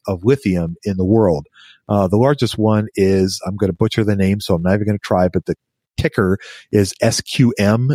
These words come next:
and that company is based out of Chile. And they are the largest, and Albemarle is, I believe, the second largest.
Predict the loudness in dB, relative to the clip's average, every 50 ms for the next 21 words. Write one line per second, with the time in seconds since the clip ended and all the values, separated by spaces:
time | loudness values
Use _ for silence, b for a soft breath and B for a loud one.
0 | -2 -4 -4 -2 0 -2 -2 -2 -4 -4 -2 -2 -2 -2 -2 -2 -2 0 0 0
1 | 0 0 0 -2 -2 -2 -6 -4 -2 -2 -2 -2 -2 -6 -10 -16 B B B B
2 | B B B B B -2 0 2 2 2 2 2 0 -2 -2 0 2 2 2 2
3 | 2 2 2 2 2 2 2 2 2 2 2 0 -2 -2 -2 -6 -12 -12 -6 -2
4 | -2 0 0 -2 -2 -2 -2 0 0 0 0 2 2 2 2 2 2 0 -2 -6
5 | -8 -6 -2 -2 0 0 0 0 -2 -4 -4 -2 -2 -2 -2 -2 -4 -6 -6 -8
6 | -10 -10 -10 -12 -14 -12 -10 -10 -10 -10